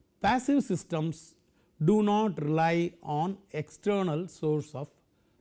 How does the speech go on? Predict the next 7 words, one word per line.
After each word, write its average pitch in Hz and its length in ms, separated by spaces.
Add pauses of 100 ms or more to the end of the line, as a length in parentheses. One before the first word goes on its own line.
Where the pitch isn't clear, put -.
(120)
power 170 320 (280)
or 139 220
signal. 170 400 (4000)
Now, 220 300 (1400)
having 226 380
said 202 320
this, - 440